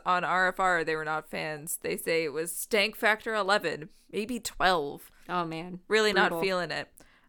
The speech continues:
Speaker 1: Um, Ted goes off and he was like, "They wanna be real radio, but let me tell you something about real radio.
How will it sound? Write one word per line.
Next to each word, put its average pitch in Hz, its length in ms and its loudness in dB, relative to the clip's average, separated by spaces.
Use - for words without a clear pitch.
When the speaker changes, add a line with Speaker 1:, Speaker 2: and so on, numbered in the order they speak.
Speaker 1:
Um, 160 600 2
Ted 196 280 2
goes 185 240 2
off 175 300 6
and 175 160 -2
he 170 100 -4
was 165 140 -4
like, 175 160 -2
"They 214 120 4
wanna 233 220 6
be 185 140 4
real 180 220 2
radio, 190 380 0
but - 160 -8
let 285 80 4
me 285 80 2
tell 254 180 2
you 208 80 2
something 185 220 0
about 156 220 -4
real 156 140 -4
radio. 147 460 -6